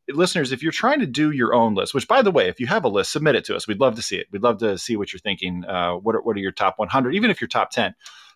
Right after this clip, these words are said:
I kinda started with the top five. I, I felt pretty good about those. I,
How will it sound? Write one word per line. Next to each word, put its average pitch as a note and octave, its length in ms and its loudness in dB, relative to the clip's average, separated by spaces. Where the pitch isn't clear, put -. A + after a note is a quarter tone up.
I - 80 0
kinda G#3+ 240 2
started E3+ 320 2
with C3+ 140 -8
the A2 80 -12
top C3+ 320 0
five. C3 1000 2
I, C3+ 280 0
I - 20 -2
felt D#3+ 260 2
pretty D3 180 -4
good C#3 160 2
about B2+ 300 2
those. A#2 480 4
I, A#2 220 -4